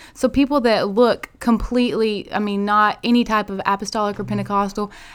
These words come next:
have talked about God. And I see, okay, you really love God. And this is a stepping stone. And the Lord's opened the door now for me to talk to you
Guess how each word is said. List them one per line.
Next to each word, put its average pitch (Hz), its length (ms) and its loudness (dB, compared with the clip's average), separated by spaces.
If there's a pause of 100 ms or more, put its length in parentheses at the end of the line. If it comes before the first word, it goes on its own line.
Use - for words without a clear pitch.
have 214 120 -2
talked 202 280 -2
about 190 180 -2
God. 196 300 2
And 196 100 2
I 190 160 2
see, 208 420 -4 (300)
okay, 233 240 2
you 233 200 2
really 220 320 2
love 196 260 0
God. 185 400 -2
And 202 160 -2
this 226 240 0
is 208 240 -2 (260)
a 196 100 -6
stepping 240 480 0
stone. 190 380 -2
And 190 100 -2
the 196 60 -6
Lord's 202 260 -2
opened 202 280 0
the - 20 -8
door 202 240 -2
now 190 200 0
for 196 180 -6
me 185 160 -4
to 185 60 -6
talk 202 360 -4
to 196 80 -12
you 196 220 -4